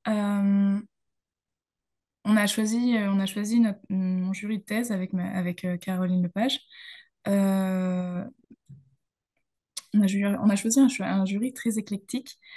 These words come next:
parce que mon sujet est à la croisée de plusieurs arts linguis-,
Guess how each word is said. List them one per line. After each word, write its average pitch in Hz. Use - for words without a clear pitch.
parce 214
que 226
mon 208
sujet 214
est 226
à 185
la 180
croisée 196
de 175
plusieurs 185
arts 175
linguis-, 180